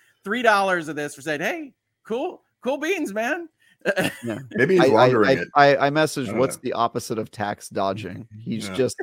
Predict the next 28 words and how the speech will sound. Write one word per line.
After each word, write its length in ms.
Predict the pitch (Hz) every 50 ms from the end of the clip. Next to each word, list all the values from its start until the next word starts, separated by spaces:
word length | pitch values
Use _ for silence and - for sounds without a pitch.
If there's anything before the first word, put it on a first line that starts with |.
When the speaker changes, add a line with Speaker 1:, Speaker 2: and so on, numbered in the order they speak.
| -
Speaker 2:
uh, 280 | - 107 98 95 92 113 _ _ - _ _
<laughs> 260 | _ - _ _ _
forcing 320 | 151 139 131 - 139 123
himself 420 | 117 123 120 - - 127 113 113 -
to 100 | - 113
pay 180 | - - 110 104
more 180 | 101 104 104
taxes 520 | 101 - 110 104 104 98 - 110 101 104 107
on 120 | 98 95
income 440 | 87 95 98 95 - 104 101 101 -
and 260 | - 92 101 104 104 101
also 360 | 98 98 98 95 - 104 95
a 80 | 98
fee 180 | - _ 107 104
to 60 | 95 95
YouTube. 460 | 92 98 98 - 104 92 92 104 - -
It's 120 | - -
hilarious. 500 | - 113 107 107 107 101 98 101 - _ _ _ - -
Speaker 1:
I 280 | 160 170 160 156 151
love 340 | 151 113 110 110 107 107 107
it, 40 | 139
Speaker 2:
Um, 60 | 139
Speaker 1:
Ains. 280 | 135 135 139 131 139 143
I 60 | 151
hope 140 | 170 180 180
you're 120 | 185 175
having 240 | 170 160 147 147 139
fun. 420 | _ 135 123 120 117 113 113 110